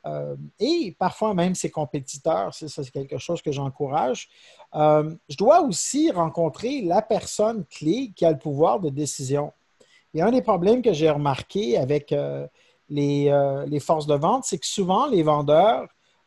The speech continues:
euh, se sentent plus à l'aise avec un certain groupe de gens, dépendamment de leurs compétences. Hein, c'est pas tout le monde qui est nécessairement à l'aise de rencontrer, euh,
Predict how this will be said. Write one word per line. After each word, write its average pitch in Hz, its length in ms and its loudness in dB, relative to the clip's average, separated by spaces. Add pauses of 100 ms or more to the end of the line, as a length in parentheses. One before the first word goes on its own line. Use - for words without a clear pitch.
euh, 156 240 -4
se 165 200 0
sentent 190 340 -2
plus 240 200 0
à 175 80 6
l'aise 185 300 6
avec 156 240 0
un 156 140 0
certain 202 400 -2
groupe 175 340 -4
de 147 160 4
gens, 165 240 -2
dépendamment 202 560 -2
de 262 60 -12
leurs 175 140 -4
compétences. 143 800 -6 (400)
Hein, 190 80 -6
c'est 180 200 -10
pas 240 120 2
tout 240 180 -4
le 202 80 -2
monde 190 340 0
qui 175 120 -4
est - 20 0
nécessairement 156 640 -6
à 170 80 -4
l'aise 175 320 -2
de 151 80 -2
rencontrer, 156 800 -6
euh, 139 120 -2